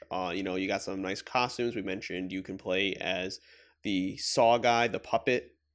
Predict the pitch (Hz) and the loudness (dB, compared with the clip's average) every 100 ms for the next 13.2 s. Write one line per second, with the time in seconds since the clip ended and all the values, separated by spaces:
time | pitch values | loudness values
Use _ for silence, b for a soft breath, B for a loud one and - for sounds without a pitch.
0 | _ _ _ - 104 104 101 87 95 98 | _ _ _ 0 0 2 2 2 0 0
1 | 113 - 123 - - - _ _ _ _ | 0 4 2 2 -8 -14 _ _ _ _
2 | _ _ - 73 101 104 - 165 135 127 | _ _ -2 2 2 0 -6 6 8 8
3 | - 139 135 190 185 139 131 123 123 120 | 4 0 8 8 8 4 4 4 4 2
4 | 117 131 131 123 123 120 - 117 110 117 | 0 4 6 6 6 4 2 0 0 -2
5 | 110 101 - 113 110 110 113 107 107 104 | -4 -6 0 4 4 2 -2 -2 0 0
6 | 98 101 113 110 113 104 107 107 110 - | 0 0 -2 0 0 0 0 0 -2 -4
7 | 107 107 107 101 95 92 - 98 98 - | -2 0 0 -2 -2 -2 -2 -4 -6 -8
8 | 156 - 180 226 247 - 120 - 98 98 | -8 -4 2 4 4 4 2 2 -4 -4
9 | - 107 - 151 151 202 202 - - - | -4 -4 2 2 4 2 0 -2 -6 -4
10 | 110 - - - - 120 104 104 107 - | -4 -6 -12 -12 -2 0 0 0 -4 -8
11 | - - 120 120 - 113 117 113 120 - | -12 -4 0 0 -2 0 4 4 2 -4
12 | - - - 113 107 120 110 110 - 104 | -10 -14 0 0 2 -4 -2 -6 -4 0
13 | 107 135 | 0 0